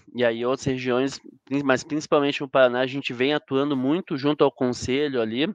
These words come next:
então, é, tendo palestra, mostrando como que o nosso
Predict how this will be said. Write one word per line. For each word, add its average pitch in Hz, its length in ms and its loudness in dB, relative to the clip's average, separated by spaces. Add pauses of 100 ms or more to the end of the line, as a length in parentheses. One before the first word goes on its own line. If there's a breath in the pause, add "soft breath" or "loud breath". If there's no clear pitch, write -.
(220)
então, 120 380 0 (320)
é, 110 380 2 (640 loud breath)
tendo 127 200 2
palestra, 127 960 0
mostrando 127 520 -2
como 131 200 -4
que 127 120 -4
o - 20 0
nosso 123 260 0